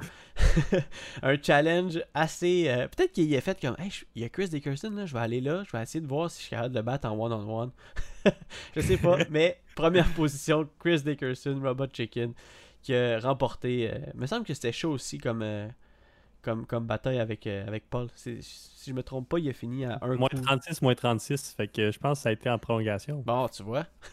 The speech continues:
Speaker 1: <laughs>
Speaker 2: <laughs> C'est assez chaud, assez chaud.
Speaker 1: C'est assez chaud.
Speaker 2: Fait que
Speaker 1: Et, euh,
Speaker 2: justement, tu parlais des, des Masters, hein.
Speaker 1: Ouais.
Speaker 2: Pro Master, le gagnant du, euh, Hawk Central,
Speaker 1: Ouais.
Speaker 2: Barry Schultz.
Speaker 1: Ah, let's go!
Speaker 2: Il est là, il est là, on l'a trouvé.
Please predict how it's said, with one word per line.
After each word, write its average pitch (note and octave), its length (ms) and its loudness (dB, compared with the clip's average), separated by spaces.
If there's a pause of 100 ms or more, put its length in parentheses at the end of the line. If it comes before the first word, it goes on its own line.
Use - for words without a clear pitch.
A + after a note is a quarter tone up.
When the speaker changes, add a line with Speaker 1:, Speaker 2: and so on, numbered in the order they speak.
Speaker 1:
<laughs> - 20 -6
Speaker 2:
<laughs> - 720 0
C'est C#3+ 60 6
assez B2 260 4
chaud, F#3 280 6 (120)
assez B3 280 4
chaud. F#3 240 2
Speaker 1:
C'est G#2+ 60 4
assez - 240 6
chaud. E3+ 280 4 (500)
Speaker 2:
Fait - 60 2
que D3+ 60 4
Speaker 1:
Et, F3 120 8
euh, E3+ 40 6
Speaker 2:
justement, F#3+ 260 4
tu - 340 -12
parlais E3 80 4 (140)
des, - 20 -2
des A2+ 160 4
Masters, A#2+ 480 2
hein. C3 160 0 (160)
Speaker 1:
Ouais. F3 300 4
Speaker 2:
Pro D#3+ 180 4
Master, F3 540 4 (520)
le A2 180 4
gagnant C#3+ 580 4
du, A2+ 340 0
euh, G2+ 340 0
Hawk D3 220 2
Central, D#3 600 -2 (100)
Speaker 1:
Ouais. D3 240 4 (240)
Speaker 2:
Barry B2 240 4
Schultz. - 580 -2
Speaker 1:
Ah, B2+ 460 2
let's E3+ 260 0
go! D#3+ 720 6
Speaker 2:
Il C3+ 100 4
est D#3 100 6
là, F#3+ 260 4 (120)
il D3+ 100 4
est F3+ 80 8
là, G#3+ 100 8
on G#3 80 10
l'a G3 160 8
trouvé. G#3 400 6